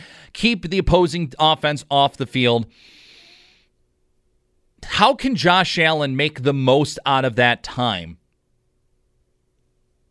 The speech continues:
in order to help his team to win football games like that? And I think we saw it a little bit in the preseason game against Packers. Mind you, I get it. It's preseason. We don't wanna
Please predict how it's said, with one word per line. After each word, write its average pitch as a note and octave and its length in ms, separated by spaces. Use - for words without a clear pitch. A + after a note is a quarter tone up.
in D#3+ 160
order D#3+ 240
to C#3 60
help B2+ 280
his B2 120
team A2 400
to G#2+ 420
win C#3 280
football A#2+ 320
games G2+ 320
like F2 220
that? C2+ 220
And E3 100
I G3 80
think C4+ 160
we C4+ 100
saw B3 200
it A3 60
a F3+ 60
little B2 540
bit G3+ 260
in E3 80
the E3+ 80
preseason E3+ 420
game F3 140
against E3 220
Packers. D#3+ 320
Mind D3 180
you, C3 100
I B2+ 120
get A2 180
it. F#2 140
It's G#2+ 160
preseason. A2+ 600
We G#2 80
don't A2 160
wanna A#2 300